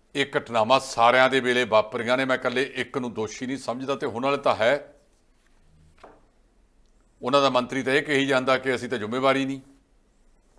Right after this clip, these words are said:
ਜ਼ਿੰਮੇਵਾਰ ਪਾਕਿਸਤਾਨ ਹੈ। ਸਰਕਾਰ ਤੁਹਾਡੀ ਹੈ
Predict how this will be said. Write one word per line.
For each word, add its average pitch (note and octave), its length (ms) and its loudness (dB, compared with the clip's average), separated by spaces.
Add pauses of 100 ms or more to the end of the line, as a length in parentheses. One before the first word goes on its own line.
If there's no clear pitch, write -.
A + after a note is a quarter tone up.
(880)
ਜ਼ਿੰਮੇਵਾਰ C3+ 420 6
ਪਾਕਿਸਤਾਨ E3+ 540 2
ਹੈ। G#3+ 80 -4 (2250)
ਸਰਕਾਰ C#3 460 8
ਤੁਹਾਡੀ D#3 440 4
ਹੈ D3 300 4